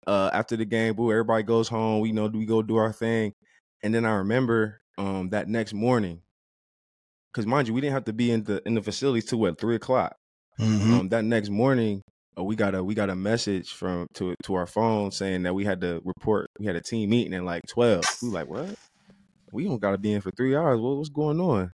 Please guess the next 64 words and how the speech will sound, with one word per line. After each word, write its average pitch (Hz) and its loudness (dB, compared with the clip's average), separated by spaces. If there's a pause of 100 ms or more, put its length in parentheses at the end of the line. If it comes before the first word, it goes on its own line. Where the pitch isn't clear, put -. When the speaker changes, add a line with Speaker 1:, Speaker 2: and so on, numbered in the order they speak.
(480)
Speaker 1:
And 107 -2
then 110 2
we 107 0
get 120 0
there, 117 4
we 117 -2
come 117 -4
find 123 -2
out 120 0
they 120 -2
kinda 143 -2
still 180 4
wouldn't 151 4
tell 165 4
us, 143 2
but 120 -4
then 139 2
we 131 2
found 123 0
out, 120 4
like, 101 -2
something 110 0
had 107 -4
happened 110 0
to 110 -8
Coach 98 -4
D, 160 2 (340)
Speaker 2:
Mm-hmm. 110 2
Speaker 1:
and 110 2
he 131 -2
wasn't 117 2
gonna 110 0
be 110 -2
our 107 0
coach - 0 (220)
for, 104 -2
and 107 0
we 120 0
didn't 117 2
know 110 2
for 104 -6
how 98 0
long. 104 2 (600)
So 110 2
what 107 0
I'm, 117 -4
I'm 113 -4
saying 139 0
that 117 -4
to 101 -16
say, 127 2 (340)
what 113 0
we 110 -2
did 135 4
was 120 2
Coach 110 -2
Trev, 123 0
the - -2
O 123 2
C, 120 -4
became 113 -2
the 113 0
head 117 0
coach, 104 2